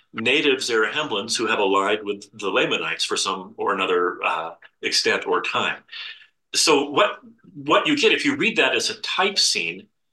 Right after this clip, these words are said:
you, you get, of course, this is a col-, a colonization and a conquest. That's how the type scene works.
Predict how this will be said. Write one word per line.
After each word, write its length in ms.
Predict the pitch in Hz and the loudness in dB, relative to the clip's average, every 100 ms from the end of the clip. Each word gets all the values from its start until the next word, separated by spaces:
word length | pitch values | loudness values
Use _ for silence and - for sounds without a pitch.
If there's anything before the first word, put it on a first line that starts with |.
| _ _ _ | _ _ _
you, 460 | - 330 135 143 143 | -18 -8 0 0 0
you 140 | 131 | -4
get, 300 | 135 143 143 | 0 0 0
of 160 | 127 - | -4 -2
course, 760 | - - 208 196 - - - _ | -6 2 2 4 0 -2 -6 _
this 260 | 117 110 | -4 -2
is 120 | 120 104 | -2 -4
a 40 | |
col-, 400 | - 117 107 - | -2 -2 -2 -4
a 120 | - 110 | -4 -4
colonization 840 | - 120 110 104 95 98 98 101 | 0 2 2 0 0 0 0 -2
and 120 | 92 | -4
a 60 | 90 | -6
conquest. 500 | - 95 92 95 - | -4 -4 -2 -4 0
That's 180 | 165 | 0
how 140 | - 190 | 0 0
the 80 | - | -2
type 280 | - 135 | -2 -2
scene 320 | - - 104 98 | -2 -4 -6 2
works. 520 | 110 110 - - | 2 2 -2 -6